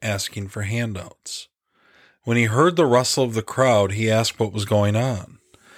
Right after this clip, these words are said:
They told him, "Jesus, the Nazarene, is going by." He yelled, "Jesus, Son of David, mercy, have mercy on me." Those ahead of Jesus told the man to shut up,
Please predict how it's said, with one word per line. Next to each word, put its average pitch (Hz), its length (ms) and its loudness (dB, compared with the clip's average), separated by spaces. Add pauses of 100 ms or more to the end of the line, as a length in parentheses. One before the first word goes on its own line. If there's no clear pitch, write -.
(240)
They 113 140 2
told 117 340 2
him, 110 240 0
"Jesus, 101 560 0
the 107 120 -4
Nazarene, 107 640 2
is 92 120 -2
going 90 360 -4
by." 87 340 -8 (1200)
He 135 240 -10
yelled, 123 520 2
"Jesus, 170 580 0
Son - 420 2
of 160 140 0
David, 147 460 2
mercy, 135 840 0 (160)
have 170 300 -2
mercy 147 680 2
on 98 280 -2
me." 90 340 -12 (1160)
Those 127 280 2
ahead 127 240 2
of 120 100 0
Jesus 98 400 -4
told 120 260 0
the 107 80 -6
man 101 200 -4
to 95 80 -8
shut 113 360 0
up, 92 300 -6